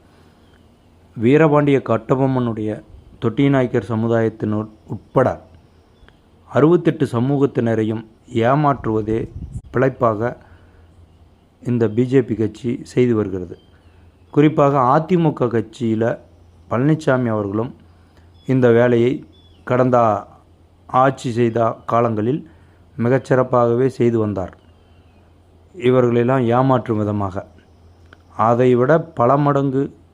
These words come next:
இந்த பி ஜே பி கட்சி செய்து வருது. எனவே இந்த பி ஜே பியினுடைய கட்சியினை முறியடிப்பதற்காக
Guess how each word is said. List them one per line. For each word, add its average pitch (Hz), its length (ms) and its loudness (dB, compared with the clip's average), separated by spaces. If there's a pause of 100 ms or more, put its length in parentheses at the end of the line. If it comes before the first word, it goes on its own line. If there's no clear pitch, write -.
(180)
இந்த 120 200 0
பி 120 180 -2
ஜே 123 180 2
பி 110 140 -4
கட்சி 101 280 -6
செய்து 110 240 -2
வருது. 101 320 -4 (680)
எனவே 127 340 4 (460)
இந்த 131 280 0
பி 123 220 0
ஜே 143 160 2
பியினுடைய 127 460 -2 (180)
கட்சியினை 110 540 -4 (640)
முறியடிப்பதற்காக 120 960 2